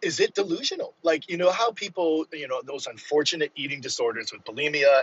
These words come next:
and anorexia, where these people look at themselves and see an overweight version of themselves that's not really there. Are these people looking in the mirror or, or having this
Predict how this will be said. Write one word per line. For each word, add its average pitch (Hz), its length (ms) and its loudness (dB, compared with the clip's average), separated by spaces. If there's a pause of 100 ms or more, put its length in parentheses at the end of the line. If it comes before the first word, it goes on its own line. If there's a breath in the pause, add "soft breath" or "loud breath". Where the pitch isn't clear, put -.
and 113 140 -6
anorexia, 120 760 0
where 107 140 -10
these 104 220 -12
people 131 320 -2
look 120 220 -6
at 110 80 -6
themselves 110 520 0
and 104 120 -8
see 135 280 0
an 107 80 -6
overweight 127 480 0
version 151 300 2
of 113 120 -4
themselves 110 420 -2
that's - 240 -2
not 135 180 2
really 131 220 2
there. 135 400 6 (960 loud breath)
Are 170 120 8
these 190 280 2
people 202 440 2
looking 202 300 -2
in 170 80 -2
the 151 80 -2
mirror 160 540 -2
or, 147 340 4
or 131 140 -4
having 175 400 -2
this 147 340 -2